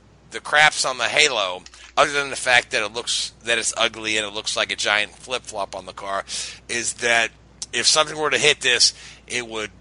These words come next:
break the halo and cause more shrapnel. Um, do you think that is warranted, or is this thing a whole lot stronger than it looks based on what you've seen in Formula One design?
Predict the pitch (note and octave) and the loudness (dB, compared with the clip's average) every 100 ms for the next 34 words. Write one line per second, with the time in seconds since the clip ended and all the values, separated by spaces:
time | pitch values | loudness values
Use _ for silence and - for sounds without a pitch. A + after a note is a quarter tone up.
0 | - - C3+ C#3+ - B2+ A2 C#3+ C3 G#2 | -14 2 6 6 4 4 6 6 6 4
1 | G2 G2 - - - G#2 A2 - A#2+ A2 | 0 -4 -10 -20 -8 -6 -4 0 0 -2
2 | A2+ A2 - - B2 A2+ F2+ D#2 D2 - | -4 -2 -2 4 6 6 4 -12 -16 -18
3 | - - - A2 G#2+ G#2+ - - C#3+ G#3 | -18 -12 -2 -2 -2 -6 -14 -10 -2 0
4 | B3+ D#4+ G3+ F3 F3 D#3 G#2+ A2 C#3+ E3+ | 4 2 8 12 12 10 2 2 6 6
5 | - F#3 C#3+ B2 B2 A#2 E3 - F3+ C3+ | 4 0 2 0 0 0 0 0 0 2
6 | G#2 C#3+ C#3 C3+ - - B2+ B2 A#2 A2 | 2 2 6 6 6 2 2 4 2 2
7 | G#2+ G2 A#2 A2 F#2+ - A2+ A#2+ A#2 B2+ | 0 0 0 0 -2 -2 4 4 4 2
8 | A2+ G#2+ G#2+ G#2+ A2 B2 A#2+ - - C3 | 0 0 -8 -12 -14 -14 -8 -6 -4 -4
9 | A#2 G#2 F2+ - - - G#2 - A#2 A2 | -6 -8 -14 -14 -14 -14 -14 -10 -10 -8
10 | G#2 G2+ G2 G#2 G2+ F2+ | -8 -8 -8 -6 -4 -6